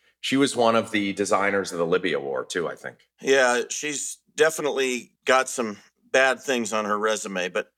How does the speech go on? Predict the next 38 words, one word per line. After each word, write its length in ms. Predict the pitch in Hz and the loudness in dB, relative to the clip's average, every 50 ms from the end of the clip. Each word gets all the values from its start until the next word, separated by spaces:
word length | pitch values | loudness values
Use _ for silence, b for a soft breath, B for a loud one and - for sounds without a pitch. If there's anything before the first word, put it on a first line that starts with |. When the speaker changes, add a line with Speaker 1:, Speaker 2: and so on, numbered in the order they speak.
| _ - | _ -8
Speaker 2:
Senator 440 | - - 208 240 277 269 233 202 175 | 0 2 4 4 4 6 4 4 4
Rubio 560 | 160 170 190 196 175 165 147 139 131 127 131 | 6 4 4 4 4 4 6 6 6 4 4
asks, 680 | - - 139 156 180 180 - - - - - - - - _ _ _ _ _ _ - | 2 2 4 4 4 2 -2 -4 -8 -8 -8 -8 -10 -12 _ _ _ _ _ _ 2
I 140 | 131 131 131 | 4 4 4
think 260 | - 214 247 277 - | 4 2 2 2 2
to 80 | - 170 | 0 0
try 280 | - - 165 156 156 | 0 4 4 4 4
to 100 | 151 123 | 4 2
debunk 800 | 113 98 135 143 139 117 92 127 127 151 151 139 127 - - - - - | 0 0 -4 -4 -4 0 2 4 4 4 4 2 0 -2 -8 -6 0 0
a 80 | 117 | 2
Russian 440 | 113 120 135 143 - - - 127 120 | 4 6 4 4 4 2 0 2 2
narrative, 580 | 123 135 139 143 131 127 110 110 104 98 - - _ _ _ _ _ _ | 4 4 4 4 4 4 4 2 0 0 -4 -10 _ _ _ _ _ _
are 280 | - 135 156 180 208 220 | 2 4 4 4 4 4
there 200 | 202 214 190 180 | 2 2 2 2
chemical 540 | - - 170 160 160 160 147 - 156 139 127 | 2 2 2 4 4 4 4 4 4 4 6
weapons? 320 | 127 127 127 - 127 - | 6 4 4 2 -2 -2
Does 280 | 120 160 165 185 - - | 2 2 2 2 2 -2
Ukraine 520 | 190 165 - - - 147 143 143 139 139 | -4 -4 -2 0 2 2 2 2 2 0
have 320 | 131 123 123 127 127 113 - | 2 2 4 2 2 0 0
chemical 500 | - 123 117 120 117 110 - 113 110 113 | 2 2 4 4 2 2 0 0 2 4
weapons? 560 | 147 185 - - 104 85 - - - - - _ _ _ _ _ - | 4 2 2 2 -4 -4 -4 -8 -10 -10 -12 _ _ _ _ _ 2
And 180 | 135 147 151 | 4 4 4
he 120 | 151 175 196 | 4 2 2
was 180 | 185 180 160 | 2 2 0
shocked 420 | - - - 233 - - - - - | 0 0 2 2 2 2 2 0 0
to 80 | - | -2
see 320 | - - - - 175 170 165 | -2 0 0 0 0 0 0
Victoria 720 | 151 135 160 156 - - 131 175 226 240 247 226 202 170 | 0 0 -2 -2 -2 0 4 4 6 6 6 4 2 2
Nyland 540 | 170 175 196 233 254 233 208 165 151 131 - _ _ _ _ _ _ _ - | 2 4 4 4 4 4 4 2 0 -2 -6 _ _ _ _ _ _ _ -2
come 220 | - 190 180 202 | 2 2 4 6
out 160 | 185 175 170 | 6 4 4
and 80 | - 151 | 2 0
say, 200 | - - 170 156 | 2 4 4 4
"Well, 280 | 151 180 233 269 269 | 6 4 4 4 4
there, 240 | 240 226 208 185 - - - - | 4 2 2 2 0 -2 -4 0
there 200 | 160 170 170 180 | 2 4 6 6
are 200 | 190 240 285 294 | 4 4 2 0
some 420 | 277 - - 247 226 202 170 156 | 0 0 0 0 0 0 -2 -8